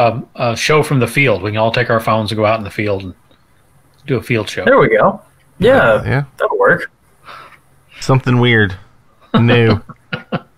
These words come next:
Speaker 3: Um, but, uh, before we go, do you wanna give out the code, Vane? This is chosen by Vane this week.
Speaker 2: Oh, jeez. Oh, oh, no, I don't have the notes up. Hold on.
Speaker 3: It's, it's the one you picked.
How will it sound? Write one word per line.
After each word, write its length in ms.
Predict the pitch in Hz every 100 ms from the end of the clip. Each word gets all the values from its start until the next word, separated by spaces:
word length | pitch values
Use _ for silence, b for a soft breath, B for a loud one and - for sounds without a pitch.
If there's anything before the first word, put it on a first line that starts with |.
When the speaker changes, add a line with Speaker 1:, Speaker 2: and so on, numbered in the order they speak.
| _ _ _ _ _ -
Speaker 3:
Um, 480 | 143 147 131 - -
but, 320 | 113 151 147 170
uh, 140 | 151
before 200 | 143 196
we 140 | 185 175
go, 300 | 175 190 220
do 100 | 180
you 80 |
wanna 160 | 175 170
give 160 | 170 170
out 200 | 170 151
the 80 |
code, 360 | 147 170 160 165
Vane? 440 | 156 170 185 196 165 -
This 220 | 131 -
is 100 | 120
chosen 440 | - - 156 143 147
by 160 | 143 131
Vane 380 | 131 135 135
this 220 | 131 120 -
week. 360 | 127 135 - -
Speaker 2:
Oh, 140 | 131 -
jeez. 300 | 139 139 139 -
Oh, 300 | 139 147 151
oh, 120 | 143
no, 160 | 147 147
I 80 | 139
don't 160 | 147
have 160 | 143 139
the 80 | 143
notes 320 | 147 147 147
up. 240 | 131 131
Hold 300 | 131 139 147
on. 340 | 139 135 139 135
Speaker 3:
It's, 340 | 135 - -
it's 200 | 131 -
the 60 | 156
one 160 | 160
you 80 | 147
picked. 480 | - 160 143 - -